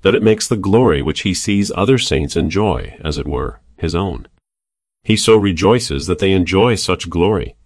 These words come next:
that it is in some respects to him as if he himself enjoyed it in his own personal experience. Nine. In heaven, all things shall conspire to promote their love and give advantage for mutual enjoyment.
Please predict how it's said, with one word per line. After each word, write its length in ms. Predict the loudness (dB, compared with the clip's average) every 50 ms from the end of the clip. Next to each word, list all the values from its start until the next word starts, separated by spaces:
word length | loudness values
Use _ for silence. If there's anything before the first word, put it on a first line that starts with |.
| _ _ -2
that 140 | -2 0 0
it 100 | 2 0
is 140 | 0 0
in 120 | 0 -2 -2
some 280 | 0 0 0 2 2
respects 460 | 0 0 -2 -2 -2 -4 -4 -4 -4 -6
to 100 | -6 -2
him 340 | 0 2 2 2 0 -2 -4
as 140 | -4 -2 -2
if 140 | -2 0
he 160 | 0 0 0 2
himself 540 | 0 -2 -2 -2 -2 -2 -2 -2 -4 -4
enjoyed 440 | -2 -2 -2 0 0 0 0 0 0
it 120 | -2 -4 -4
in 100 | -4 -4
his 140 | -4 -2
own 220 | 0 0 0 0 0
personal 420 | -2 -2 -2 -2 -2 -4 -4 -4
experience. 680 | -4 -6 -6 -6 -6 -6 -6 -6 -8 -10 -10 -14 -16 _ _ _ _ _ _
Nine. 400 | -6 -6 -4 -4 -6 -10 -12 -14 -18 _ _ _ _ _ _ _ 2
In 140 | 2 2 2
heaven, 480 | 2 0 -2 -2 -2 -2 -6 -8 -10 -18 _ _ _ _ _ 2
all 260 | 4 6 6 4 2
things 380 | 2 2 2 4 4 2 0
shall 160 | 0 0 -2 0
conspire 560 | 0 0 0 0 0 -2 -2 0 0 -2 -2
to 140 | -2 -4 -2
promote 420 | 0 2 4 4 4 2 2 0
their 140 | 0 0 0
love 380 | 2 2 0 0 0 -2 -6 -12 -20 -20 -20 _ 0
and 180 | 0 2 4
give 160 | 4 4 4
advantage 520 | 4 2 4 4 4 4 2 0 -2 -4 -2
for 160 | 0 2 4
mutual 480 | 4 6 4 2 2 0 0 0 0 2
enjoyment. 580 | 2 2 2 2 2 0 0 0 -2 -4 -8